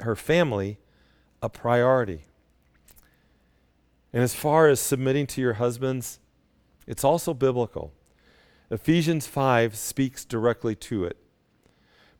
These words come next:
But you have to realize that in Ephesians five, the first things that Paul wrote is that we are to submit to one another.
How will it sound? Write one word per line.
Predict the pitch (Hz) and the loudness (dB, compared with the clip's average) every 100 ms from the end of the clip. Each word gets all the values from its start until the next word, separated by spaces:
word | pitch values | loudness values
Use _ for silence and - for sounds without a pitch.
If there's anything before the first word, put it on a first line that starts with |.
| _ _ | _ _
But | 139 135 139 - | -10 2 2 4
you | 139 | 2
have | 160 160 | 4 4
to | 139 | 0
realize | 131 165 147 120 104 98 | 2 6 6 6 4 0
that | 110 110 - - _ _ _ - | -2 -2 -8 -20 _ _ _ 2
in | 180 | 4
Ephesians | 165 - 117 113 - | 4 0 -2 -4 -2
five, | 113 110 107 | 2 4 2
the | 107 | -2
first | - 156 - | 2 0 0
things | 139 135 117 | -4 -4 -2
that | 120 | -4
Paul | - 135 123 | 2 4 4
wrote | 131 147 127 | 4 4 4
is | 113 | 0
that | 117 131 | -2 -2
we | 147 151 | 0 0
are | 120 | 0
to | 123 | -6
submit | 110 127 127 156 - | -6 -6 -4 -6 -6
to | 127 | -6
one | 117 120 123 - | 0 0 -2 -6
another. | 127 135 175 151 - | -6 0 0 -2 -10